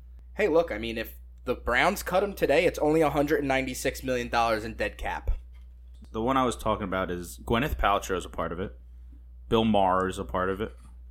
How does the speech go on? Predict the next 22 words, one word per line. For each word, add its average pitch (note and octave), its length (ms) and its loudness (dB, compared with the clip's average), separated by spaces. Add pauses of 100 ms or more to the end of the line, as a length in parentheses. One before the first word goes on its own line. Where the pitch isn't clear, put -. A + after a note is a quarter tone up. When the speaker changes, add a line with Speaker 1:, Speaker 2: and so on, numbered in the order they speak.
(520)
Speaker 2:
So - 120 0
yeah, B2 220 6
it's, F#2 220 -2
um, G2 300 2
it's - 200 -2
secret C3 460 0
masked G#2+ 460 2
orgies G2 500 0
for - 160 -4
the F#2 160 -4
ultra G#2 360 -2
V G2 120 -4
I G2 120 0
P F#2+ 180 -6
celebrities F#2 520 -6
and G#2+ 120 -4
members F#2+ 420 -6 (180)
Speaker 1:
Yeah, G3 120 -10
it's - 360 -14
Speaker 2:
in A2+ 180 4
Speaker 1:
de- G2 160 -8
Speaker 2:
Miami. A2 500 0